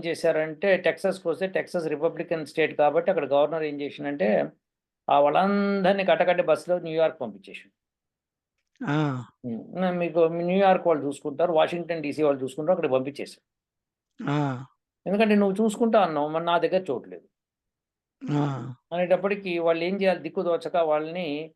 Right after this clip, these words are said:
Speaker 1: కొంతమంది నార్త్ కెరోలినాలో, కొంతమంది ఇక్కడ, కొంతమంది అక్కడ, అన్ని స్టేట్స్‌కి డిస్ట్రిబ్యూట్ చేశారు. ఎక్కడెక్కడైతే వాళ్ళ,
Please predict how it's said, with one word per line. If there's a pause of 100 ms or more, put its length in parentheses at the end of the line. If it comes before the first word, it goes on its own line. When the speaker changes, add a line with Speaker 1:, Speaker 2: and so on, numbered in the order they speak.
(300)
Speaker 1:
కొంతమంది
నార్త్
కెరోలినాలో,
కొంతమంది
ఇక్కడ,
కొంతమంది
అక్కడ,
అన్ని
స్టేట్స్‌కి
డిస్ట్రిబ్యూట్
చేశారు.
ఎక్కడెక్కడైతే
వాళ్ళ,